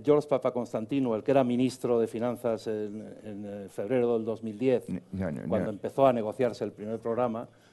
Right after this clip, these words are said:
Speaker 1: lo dice él, "Estábamos recuperando hasta dos mil doce, en dos mil doce se tomaron decisiones erróneas de nuevo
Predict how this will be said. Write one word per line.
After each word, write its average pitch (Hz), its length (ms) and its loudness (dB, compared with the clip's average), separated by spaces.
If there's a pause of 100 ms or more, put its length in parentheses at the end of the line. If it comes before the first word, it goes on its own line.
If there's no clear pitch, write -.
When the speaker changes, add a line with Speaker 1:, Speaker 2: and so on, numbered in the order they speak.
(380)
Speaker 1:
lo 110 160 0
dice 143 500 2
él, 135 300 0 (260)
"Estábamos 160 540 4
recuperando 135 720 0 (240)
hasta 113 300 -6
dos 107 180 -4
mil 127 180 -2
doce, 170 380 2 (920)
en 127 140 -2
dos 127 160 4
mil 139 160 2
doce 156 240 4
se 127 140 -2
tomaron 160 440 6
decisiones 151 520 -2
erróneas 147 420 2
de 135 80 -2
nuevo 131 420 0